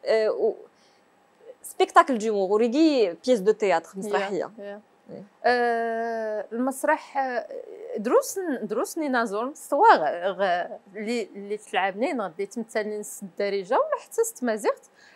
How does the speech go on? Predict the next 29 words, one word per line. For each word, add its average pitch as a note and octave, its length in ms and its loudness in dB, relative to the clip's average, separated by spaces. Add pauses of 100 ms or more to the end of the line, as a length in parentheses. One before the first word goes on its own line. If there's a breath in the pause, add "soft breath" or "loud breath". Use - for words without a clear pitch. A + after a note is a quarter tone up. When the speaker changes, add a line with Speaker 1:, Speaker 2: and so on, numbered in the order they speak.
(100)
Speaker 2:
اللي C#4+ 180 0
ندرس F#4 360 2
انت F#4 240 -2
في F4 180 0
التكوين D#4 540 -4 (120)
ايكان G3 420 -8
اكاديمي G#3 680 -6
غمس A3+ 420 -6
الفن F#3+ 400 -12
زعما F3 300 -8 (120)
انت A#3 180 -4
ف-، A#3+ 300 4 (360 soft breath)
اللي C4 140 8
تعتمد C#4 640 4
كاع F#4+ 120 4
في - 180 -2
ال-، A#3+ 300 -4
الهي-، A#3+ 380 -2
في - 140 -10
الموهبانس. C4 800 2 (720)
وراه C4 280 8 (120)
كان B3+ 180 2
التكوين، F#3 500 -6 (120)
Speaker 1:
مم. G#3 80 -4
Speaker 2:
التكوين G#3 460 -4
كاع G#3 80 -2
حاجه G#3 320 0
ضروريه C#4+ 540 -2
زعما F3 680 -6